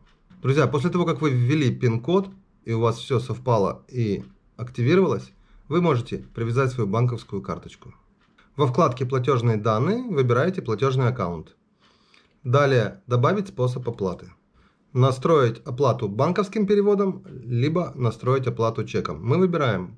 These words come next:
банковским переводом. Заполняем данные вашего банка, фамилия, имя, код свифт, ибан. Повторно ибан обязательно. Ниже нажимаем кнопку "Сохранить".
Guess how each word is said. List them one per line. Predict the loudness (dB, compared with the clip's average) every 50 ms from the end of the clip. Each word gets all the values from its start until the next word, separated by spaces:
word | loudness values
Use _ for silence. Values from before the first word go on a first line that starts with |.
| -14
банковским | -10 -8 -6 -2 0 0 0 0 -2 -4 -6 -6 -6 -4
переводом. | -2 -2 -2 -2 -4 -4 -8 -8 -16 -20 _ _ _ _ _ _ _ _ _ _ _ _ _
Заполняем | -2 -2 2 2 4 4 4 4 4 4 4 6
данные | 6 4 4 4 2 2 0 -2 -4
вашего | -4 -4 -2 -2 -2 -2 -2 -4 -4 -4
банка, | -2 0 0 2 2 2 0 0 -4 -4 -6 -12 _
фамилия, | _ -4 0 0 0 0 0 -2
имя, | 0 0 0 0 0 0 -4 -8 -12 -16 -20 _ _ _ _ _ _ _
код | -4 -2 -2 -2 -2
свифт, | -6 -4 -2 0 0 0 -2 -6 -14 _ _ _ _ _ _ _ _ _ -6
ибан. | -4 -2 0 2 2 2 2 2 0 -4 -6 -10 _ _ _ _ _ _ _ _ _ _ _ _ _ _ _ _ _ _ _ _ _ _
Повторно | -6 -6 -4 -2 0 2 2 4 2 2 0 0
ибан | 0 2 2 4 2 2 0 -4
обязательно. | -8 -8 -6 -6 -4 -4 -4 -4 -4 -8 -10 -10 -12 -14 -18 _ _ _ _ _ _ _ _ _ _ _ _ _ _ _ _
Ниже | -4 0 2 2 2 2 0 -2
нажимаем | -2 0 0 0 2 2 2 2 2 2 2
кнопку | 0 0 -2 -4 -4 -4
"Сохранить". | -6 -6 -8 -8 -6 -4 -4 -4 -6 -10 -16